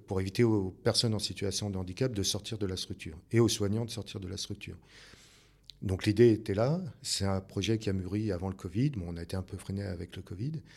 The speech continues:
et j'ai rencontré la Fondation Massif au Salon Autonomique il y a deux ans. Je leur ai présenté le projet, ils ont tout de suite été séduits par notre idée, par le concept.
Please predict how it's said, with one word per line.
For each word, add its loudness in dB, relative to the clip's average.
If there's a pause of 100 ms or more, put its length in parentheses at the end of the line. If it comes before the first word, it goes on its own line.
(560)
et 6
j'ai 6
rencontré 2
la 4
Fondation 0
Massif -2
au -2
Salon 4
Autonomique 0
il -2
y 2
a 2
deux -4
ans. -4 (880)
Je 0
leur 6
ai 4
présenté 2
le 2
projet, 2
ils -4
ont 0
tout -10
de -10
suite 0
été 0
séduits -2
par -4
notre 0
idée, 2
par -4
le -4
concept. -6